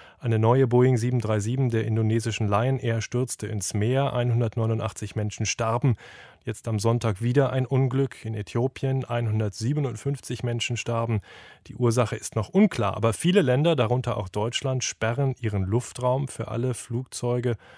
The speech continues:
des Typs Boeing sieben drei sieben Max acht. Inzwischen sind in ganz Europa Starts und Landungen verboten, auch der Überflug, bis die Ursache geklärt und mögliche Gefahren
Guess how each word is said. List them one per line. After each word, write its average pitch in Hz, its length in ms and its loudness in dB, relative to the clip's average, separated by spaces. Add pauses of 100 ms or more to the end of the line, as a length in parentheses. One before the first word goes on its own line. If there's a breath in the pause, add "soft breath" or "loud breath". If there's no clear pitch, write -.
(140 loud breath)
des - 180 -6
Typs - 360 -8
Boeing 113 360 2
sieben 110 300 -2
drei 101 220 -2
sieben 107 320 -4
Max 104 280 -4
acht. - 280 -4
Inzwischen 123 540 0 (280 loud breath)
sind 110 240 -4
in 117 140 -2
ganz 127 360 2
Europa 113 540 0
Starts 117 400 -2
und 104 160 0
Landungen 113 460 0
verboten, 117 560 0
auch 113 160 0
der 123 160 -2
Überflug, - 720 -2
bis 107 200 -4
die 139 140 -6
Ursache 117 400 0
geklärt 131 480 0 (480 loud breath)
und - 180 -4
mögliche 117 420 0
Gefahren 107 540 -4